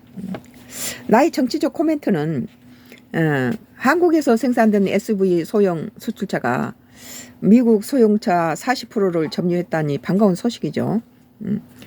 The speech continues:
윤 정부가 들어서서 그동안 부진했던 삼성도 엄청난 속도로 순이익을 내고 있는 것은 문재인 정부 때 삼성 오너 구속을 시켜도 일을,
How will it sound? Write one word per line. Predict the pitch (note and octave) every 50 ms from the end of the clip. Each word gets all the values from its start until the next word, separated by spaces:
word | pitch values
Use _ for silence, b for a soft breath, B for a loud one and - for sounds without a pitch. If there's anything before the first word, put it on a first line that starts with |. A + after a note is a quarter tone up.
| B B B B B B B B B B B
윤 | - C4 C#4+ C4+
정부가 | C4 C#4 C4 C4 B3 B3 B3 A3+
들어서서 | A3 - D4+ A3+ A3+ A#3 A3 G3 - G3+
그동안 | G3 - G#3 A#3 A3 G3+ F#3 F3+
부진했던 | - A3 G#3 B3 G#3+ G#3+ G3+ - G3+ F#3 F3
삼성도 | F3+ - - B3 A3+ B3+ A3 G3 F3+ D#3 C#3 C3 -
엄청난 | - F3 G#3 A3+ - E4 C#4+ A#3
속도로 | A3 - B3+ - - G#3 F#3+ F3 D#3+
순이익을 | - - D#4 C#4+ C#4 A#3+ G#3+ G3+ E3+
내고 | E3+ G3 F#3+ F3
있는 | E3 E3 F3+ F3+ E3+
것은 | E3 D#3+ - C#3+ D#3 A3 - B B B B B B B B B B
문재인 | - G#3 C4 B3+ D4 D4
정부 | C#4 C4 C4+ B3
때 | A3+ - A#3 A3+ G#3+ G#3
삼성 | G#3 - - E4 - - D#4 B3+
오너 | A3+ A#3+ C4 B3 B3 A#3 A3+ G#3+
구속을 | G3 - - B3 B3+ - C4 A3 G#3+ G#3
시켜도 | A3 - - - C#4 A#3+ A3 G#3 G3 F3+
일을, | F3+ A3+ A#3 A3+ G#3 G3+ F3+